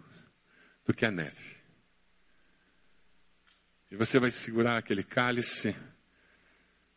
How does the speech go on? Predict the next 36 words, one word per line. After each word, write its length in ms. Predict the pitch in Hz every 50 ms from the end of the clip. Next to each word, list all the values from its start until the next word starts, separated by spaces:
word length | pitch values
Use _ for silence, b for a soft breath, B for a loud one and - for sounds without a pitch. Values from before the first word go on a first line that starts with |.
| _ _ _ _ _ -
e 100 | 104 110
aquilo 260 | 107 - - 123 117
vai 120 | 101 104 -
ter 120 | - 107
muito 280 | 101 101 98 92 87 -
significado. 840 | - - - 82 82 78 76 71 - - - 73 - - - - - - - - - - - _ _ _ _ _ _ _ _ _ _ _ _ _ _ _ _ _ _ _ _ b b b b b b b b b b b - - - - _ -
Porque 240 | - 123 - - 139
um 100 | 139 123
dia 520 | 95 - - 135 143 156 147 131 113 95
você 320 | 90 98 95 - - 101 90
já 120 | 107 101
foi 220 | - - 107 104
lavado 560 | 101 98 92 85 92 95 98 95 82 78 85 -
pelo 220 | 87 82 78 80
sangue 420 | - - - 87 82 73 71 85
de 100 | 76 82
Jesus. 840 | 76 - 82 78 69 - - - - - - - - - - - - _ b b b b b b b b b b b b b b b b b b b b b b _ _ _ -
Porque 200 | - 151 151 180
um 80 | 165
dia 140 | 151 160 170
você 260 | 156 151 - - 156
já 120 | 135 143 143
lutou 380 | 127 123 117 - - 147 139
com 120 | - - 123
o 40 |
inimigo 560 | 117 113 110 107 110 123 135 131 120 - 117 110
e 60 | 110
você 320 | 107 117 110 - - 120
descobriu 440 | 110 - - - - 101 104 107 101
que 80 | - 104
o 40 |
sangue 340 | - - - 104 98 92 92
de 80 | 90 90
Jesus 380 | 87 92 90 82 85 82 -
tem 120 | - 90 80
poder. 360 | - 85 78 - 73 69